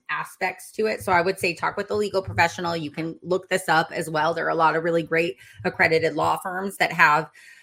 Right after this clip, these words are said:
um, the ratings here out of the Code of Federal Regulation. Um, but it can be rated, eh, basically up to fifty percent, but there are a lot of variability based on the,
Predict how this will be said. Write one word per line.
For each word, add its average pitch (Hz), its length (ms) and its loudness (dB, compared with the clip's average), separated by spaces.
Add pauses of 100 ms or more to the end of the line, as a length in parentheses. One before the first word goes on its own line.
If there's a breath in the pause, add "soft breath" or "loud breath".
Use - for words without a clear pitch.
(100)
um, 156 380 2
the 165 100 4
ratings 165 560 0
here 190 600 2
out 165 120 4
of 143 120 0
the 151 80 -4
Code 156 180 -2
of 156 80 -4
Federal 143 300 -4
Regulation. 180 800 -4 (400 soft breath)
Um, 170 340 6
but 170 140 2
it 170 160 0
can 202 140 0
be 175 120 0
rated, 170 720 4 (960)
eh, - 120 -10 (600)
basically 214 640 4
up 185 200 -2
to 190 80 -2
fifty 185 380 -4
percent, 175 540 -2
but 170 200 0
there 180 160 4
are 160 160 4
a 160 60 0
lot 170 220 2
of 175 80 0
variability 165 840 -4
based 170 260 -6
on 156 220 -4
the, 156 200 -4